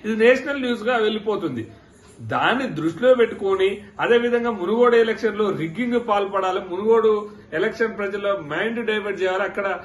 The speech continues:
ఆ, అనుకూలంగా రిజల్ట్ రావడం కోసం కేసీఆర్ ఏం డ్రామా పెట్టిండంటే, పీకే డైరెక్షన్ లో ఈయన ప్రొడ్యూసర్ గా ఓ వంటలక్క సీరియల్ టూ అనే ఎపిసోడ్ ని పెట్టిండు. ఇక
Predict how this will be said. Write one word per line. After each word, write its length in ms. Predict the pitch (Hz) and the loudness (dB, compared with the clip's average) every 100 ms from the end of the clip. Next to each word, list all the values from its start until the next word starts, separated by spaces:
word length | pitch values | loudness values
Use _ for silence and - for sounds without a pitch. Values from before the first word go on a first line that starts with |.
| - - 160 | -14 -10 -2
ఆ, 60 | |
అనుకూలంగా 880 | 165 170 160 175 214 262 254 247 220 | 0 0 0 -4 -2 0 2 2 0
రిజల్ట్ 300 | 190 208 220 | 2 0 0
రావడం 320 | 214 202 196 | 0 2 0
కోసం 380 | 185 185 185 202 151 | -2 -6 -8 -8 -4
కేసీఆర్ 480 | 180 190 208 208 339 - - - 123 | -2 -2 -2 -4 -4 -12 -20 -14 -4
ఏం 320 | 170 240 240 | 0 0 -2
డ్రామా 440 | 208 208 208 202 | -2 -2 0 -2
పెట్టిండంటే, 600 | 196 175 180 160 147 135 | -4 -6 -6 -8 -6 -8
పీకే 440 | 190 185 214 233 226 | -8 -6 -4 0 2
డైరెక్షన్ 560 | 190 185 170 - 139 | 2 0 0 -4 -4
లో 300 | 143 208 277 - - - | -2 -2 -4 -12 -12 -2
ఈయన 180 | 180 202 | -2 -2
ప్రొడ్యూసర్ 680 | - 160 160 226 240 208 151 | -4 -4 -2 -2 0 0 0
గా 420 | 170 254 - - - - | 0 -2 -6 -18 -20 -6
ఓ 200 | 175 190 | 0 2
వంటలక్క 400 | 202 254 269 262 | 2 2 0 -2
సీరియల్ 420 | 233 226 220 226 208 - | -2 -2 2 2 0 -8
టూ 140 | 247 262 | 0 2
అనే 240 | 233 220 | 4 2
ఎపిసోడ్ 440 | 208 208 196 202 202 | 0 -4 -4 -4 -2
ని 80 | |
పెట్టిండు. 380 | 214 170 165 147 | -2 -4 -4 -4
ఇక 120 | 135 | -4